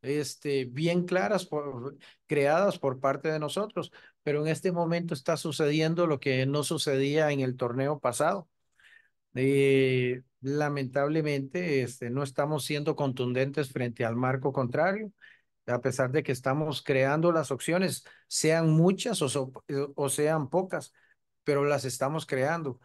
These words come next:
Lamentablemente no, no las estamos concretando. ¿Cuál, <clears throat> cuál es el camino a seguir?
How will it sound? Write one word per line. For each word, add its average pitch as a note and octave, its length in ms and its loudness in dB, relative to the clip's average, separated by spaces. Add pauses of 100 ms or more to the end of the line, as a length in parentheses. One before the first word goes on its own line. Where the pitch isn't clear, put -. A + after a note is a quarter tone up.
(180)
Lamentablemente C#3 880 2
no, C#3 300 0
no C#3 400 0
las C#3+ 220 0
estamos C3+ 380 -4
concretando. C#3 720 0 (1400)
¿Cuál, G#3 640 4 (120)
<clears throat> D3 560 -4
cuál G#3 300 2
es G#3+ 280 2
el F3 400 2
camino F#3+ 480 0
a F3+ 120 2
seguir? D#3+ 540 -6